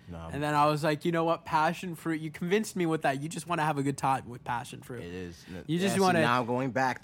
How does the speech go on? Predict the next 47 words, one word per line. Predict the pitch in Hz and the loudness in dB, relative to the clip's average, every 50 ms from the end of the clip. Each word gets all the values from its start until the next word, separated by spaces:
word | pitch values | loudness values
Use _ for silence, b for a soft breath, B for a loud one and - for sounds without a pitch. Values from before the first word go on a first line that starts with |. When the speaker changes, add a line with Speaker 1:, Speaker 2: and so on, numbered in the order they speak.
| - - | -12 -12
Speaker 1:
to | - 113 110 | -8 -6 -4
it | - | 0
Speaker 2:
Right, | 175 175 170 165 165 | 2 2 2 2 2
it's | 170 175 170 165 - | 0 0 0 2 4
Speaker 1:
because, | 214 196 190 | 6 6 6
Speaker 2:
just, | - 214 | 4 4
Speaker 1:
like, | |
Speaker 2:
yeah, | 208 196 | 4 4
you | 196 208 196 | 4 4 4
just | 208 214 208 - | 2 0 2 2
wanna | 220 202 208 208 196 | 4 6 6 8 8
have | 190 208 190 185 156 | 8 8 8 8 6
fun | - - - - 175 175 175 180 175 170 | 4 -4 -4 2 6 6 8 8 6 4
with | 165 - | 4 4
Speaker 1:
'cause | 247 220 175 | 4 8 10
if | 196 | 10
I | 202 | 10
had | 208 226 | 12 10
to | 226 214 | 6 6
Speaker 2:
Passion | 156 | 2
Speaker 1:
come | - 196 185 | 0 2 2
Speaker 2:
Fruit. | - - | 2 2
Speaker 1:
to | 240 208 | 4 2
it, | 175 139 | 2 2
if | 156 - 170 | 2 4 4
I | 170 160 | 6 6
had | 151 196 208 | 6 4 2
to | 202 | 2
pick | 180 - 190 | 0 -2 -4
between | 175 - - 185 156 143 131 113 | -4 -4 -4 -2 -2 -2 -2 -2
which | 123 165 - | -2 -4 -4
song | - - 147 147 135 127 | -4 -4 -2 -2 -2 -2
I | 120 | -2
wanna | 117 127 135 131 123 | -2 -2 -2 -2 -2
listen | 135 180 180 - 131 110 113 | -2 -2 -2 -2 -4 -6 -6
to, | - 95 90 87 90 92 - - - - - - - - - - _ _ - - - - - - | -8 -10 -10 -10 -10 -12 -14 -18 -20 -20 -20 -20 -20 -20 -20 -20 _ _ -20 -20 -20 -20 -16 -14
I'm | 98 98 | -12 -12
gonna | 107 98 90 | -10 -12 -12
choose | - 95 87 | -12 -14 -18
Passion | - - 113 117 - - - - | -12 -8 -8 -8 -8 -8 -12 -12
Fruit. | - 85 - | -14 -4 -4
And | 165 | 2
I | |
feel | 175 - | 4 6
like | 269 196 | 6 6
that's | 151 - - - | 4 0 -2 -2
not | 143 143 143 - | 2 2 2 2